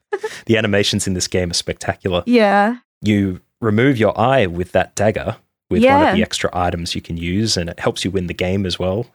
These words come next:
Speaker 1: because we
Speaker 2: Yes.
Speaker 1: haven't actually mentioned that yet. It's kind of a life point system with,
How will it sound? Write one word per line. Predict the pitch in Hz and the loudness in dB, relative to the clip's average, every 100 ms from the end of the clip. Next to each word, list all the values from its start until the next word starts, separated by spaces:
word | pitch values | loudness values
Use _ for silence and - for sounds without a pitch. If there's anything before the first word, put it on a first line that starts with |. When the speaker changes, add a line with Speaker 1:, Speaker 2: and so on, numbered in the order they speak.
| - | -18
Speaker 1:
because | - 87 85 | -6 -4 2
we | 202 | 4
Speaker 2:
Yes. | 98 | 4
Speaker 1:
haven't | 95 101 | 4 0
actually | - 85 | -2 -4
mentioned | 85 95 90 87 | -4 -2 -2 -4
that | 87 | -4
yet. | 92 101 - _ - | -2 -2 -4 _ -6
It's | - | -4
kind | - 110 | -2 0
of | 110 - _ - | -2 -4 _ 0
a | |
life | 101 101 110 - | 4 4 2 -2
point | - 113 | -4 -4
system | - - - 117 131 139 - | -2 -2 -2 -2 -4 -6 -4
with, | 98 95 90 - | 2 2 0 -12